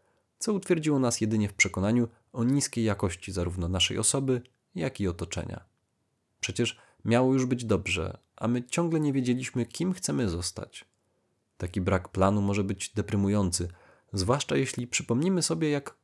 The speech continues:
konkretne perspektywy na rzeczywistość potrafiliśmy snuć wcale nie tak jeszcze dawno temu,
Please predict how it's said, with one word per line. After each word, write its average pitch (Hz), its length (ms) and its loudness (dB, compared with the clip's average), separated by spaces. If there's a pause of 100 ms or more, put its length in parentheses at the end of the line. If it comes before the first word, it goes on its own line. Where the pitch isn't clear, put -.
(100)
konkretne 135 580 0
perspektywy 156 600 -2
na 143 120 2
rzeczywistość 135 720 -4
potrafiliśmy 143 720 -2
snuć - 440 -4
wcale 220 500 -2
nie 196 100 0
tak 175 220 -2
jeszcze 165 260 -2
dawno 151 300 -2
temu, 101 440 -4